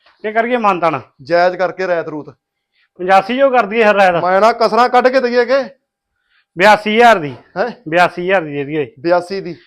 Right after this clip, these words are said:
Speaker 1: ਪੂਰੇ ਅੱਸੀ ਦੀ ਦੇ ਦਾਂਗੇ, ਭਾਵੇਂ ਕੋਈ ਸੂਈ ਲੈ ਲੇ, ਭਾਵੇਂ ਗੱਭਣ ਲੈ ਲੇ।
Speaker 2: ਅੱਛਾ।
Speaker 1: ਹਾਂਜੀ।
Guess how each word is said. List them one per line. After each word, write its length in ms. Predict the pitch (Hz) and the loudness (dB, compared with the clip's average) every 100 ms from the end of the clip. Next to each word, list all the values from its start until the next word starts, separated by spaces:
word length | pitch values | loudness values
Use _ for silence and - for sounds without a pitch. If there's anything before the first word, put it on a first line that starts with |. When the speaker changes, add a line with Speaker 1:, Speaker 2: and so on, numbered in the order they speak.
| _ | _
Speaker 1:
ਪੂਰੇ 260 | 220 240 233 | 0 4 4
ਅੱਸੀ 240 | - 202 | 2 -4
ਦੀ 100 | 208 | -2
ਦੇ 160 | 190 190 | 0 2
ਦਾਂਗੇ, 220 | 190 190 | 2 2
ਭਾਵੇਂ 180 | 190 165 | 0 0
ਕੋਈ 100 | 151 | -2
ਸੂਈ 220 | 165 170 | -2 -2
ਲੈ 120 | 170 | 0
ਲੇ, 100 | 175 | -2
ਭਾਵੇਂ 200 | 165 160 | -2 -6
ਗੱਭਣ 240 | 135 143 | -6 -6
ਲੈ 120 | 151 131 | -8 -8
ਲੇ। 120 | 120 - | -12 -12
Speaker 2:
ਅੱਛਾ। 300 | 160 185 190 - _ _ _ - | -8 -4 -6 -6 _ _ _ -10
Speaker 1:
ਹਾਂਜੀ। 300 | 147 120 113 | -8 -8 -14